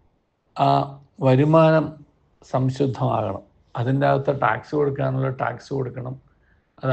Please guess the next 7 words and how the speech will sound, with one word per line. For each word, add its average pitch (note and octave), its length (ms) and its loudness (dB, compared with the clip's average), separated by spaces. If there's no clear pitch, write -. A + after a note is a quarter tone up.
ആരെയും C#3 300 -2
വെട്ടിച്ച് C#3 460 -8
ഉണ്ടാക്കിയതായിരിക്കരുത്, C3 1080 -4
ആരെയും A#2+ 380 -2
പറ്റിച്ചുണ്ടാക്കിയതായിരിക്കരുത്, C3 1500 -4
ആരെയും C3+ 380 0
വഞ്ചിച്ചുണ്ടാക്കിയതായിരിക്കരുത്, C3 1500 -2